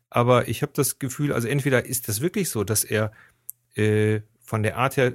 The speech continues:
wirklich sehr ähnlich ist vom Erzählen her wie, wie, äh, Bob. Das, dann hat er eben, dann ist das eben so.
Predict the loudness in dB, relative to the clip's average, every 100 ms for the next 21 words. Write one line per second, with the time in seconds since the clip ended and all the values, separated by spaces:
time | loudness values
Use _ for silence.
0 | -4 -8 -6 -6 -4 -4 -2 0 2 0
1 | -2 -8 -6 -6 -4 -4 -2 -2 -2 -4
2 | -6 -10 -8 -6 -6 -6 -6 -4 -2 -2
3 | -4 _ _ _ _ -20 _ -4 -2 0
4 | 0 0 0 0 0 0 -2 -4 -6 -2
5 | 0 0 -2 -4 -4 -2 -4